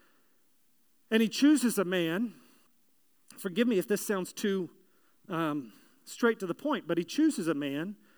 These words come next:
who is a, uh, impotent, immoral idolater. If you read the rest of the passage, you see,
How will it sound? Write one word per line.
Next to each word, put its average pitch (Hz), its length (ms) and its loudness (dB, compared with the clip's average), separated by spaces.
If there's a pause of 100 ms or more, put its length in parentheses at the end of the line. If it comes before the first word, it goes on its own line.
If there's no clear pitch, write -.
(240)
who 220 200 2
is 196 220 4
a, 185 380 4 (840)
uh, 160 220 -2 (580)
impotent, 247 540 2 (160)
immoral 208 600 4
idolater. 247 640 2 (4000)
If 208 140 -2
you 208 100 0
read 240 160 2
the 214 80 2
rest 214 220 0
of 202 40 -4
the 190 60 2
passage, 226 440 -2
you 190 80 -4
see, 233 400 -4